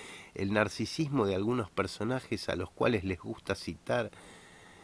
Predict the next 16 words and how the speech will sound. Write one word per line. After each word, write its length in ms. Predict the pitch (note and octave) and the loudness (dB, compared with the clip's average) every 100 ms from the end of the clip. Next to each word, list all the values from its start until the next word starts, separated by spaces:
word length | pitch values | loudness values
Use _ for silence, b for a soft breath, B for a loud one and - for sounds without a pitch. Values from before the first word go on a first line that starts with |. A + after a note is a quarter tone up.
| B B - - | B B -20 -6
a 60 | G#2+ | -6
escritoras 840 | - G#2+ F#2 - A2+ A2 - - - - - - | -2 -2 -2 2 2 2 -6 -14 -20 -20 -20 -6
y 120 | F#2+ | -6
escritores 600 | - G2 F2 A2+ G#2+ - | -4 -6 -2 0 0 0
europeos 1120 | F#2 F2 F2+ E2+ - B2 G2+ F2 G2 A2+ - - B B B B B - - | -2 0 -2 -2 4 4 4 2 -2 -4 -16 -20 B B B B B -18 -4
como 480 | F2+ F2+ F2 F2 D#2+ | -2 -2 -2 -2 -4
si 160 | - | -6
fuesen 480 | E2+ G2+ G#2 - F2 | -4 0 0 0 -4
gente 600 | - G#2+ G2+ - E2+ F2 - | 0 0 0 -2 -4 -6 -4
iluminada 760 | F2 F2 F2 F2+ G#2 G#2+ F#2+ | -2 -2 -2 2 4 4 2
que 420 | F2+ - E2+ F2 - | 0 -6 -6 -6 -6
propaga 560 | F#2+ F2 - G#2 F#2 E2+ | -4 -4 2 4 4 0
ideas 640 | F2 F#2 G#2 F2 E2 - | 0 2 2 0 -6 -14
maravillosas, 1160 | E2+ E2+ E2+ E2+ F2 - A#2 E2+ - - G2 - - - - B B - - - - - - - - - - - - - B B B B B B B B B B - - - - - | -8 -6 -4 -4 -6 -2 0 0 -6 -10 -10 -12 -20 -20 -20 B B -20 -20 -20 -20 -20 -20 -20 -20 -20 -20 -20 -20 -20 B B B B B B B B B B -20 -20 -20 -16 -4
viene 560 | C#3+ G3 G3 F#3 F3 - - - | 4 6 8 6 4 2 -10 0
a 260 | B2+ A#2 | 2 2